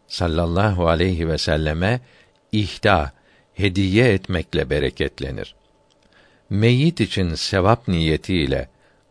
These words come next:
Allah rızası için fakirlere yiyecek vermek ibadettir. Lakin vakt tayini yoktur.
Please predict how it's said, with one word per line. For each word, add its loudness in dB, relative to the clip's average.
Allah 2
rızası 0
için -6
fakirlere 0
yiyecek 0
vermek 2
ibadettir. 0
Lakin 2
vakt 0
tayini 0
yoktur. -2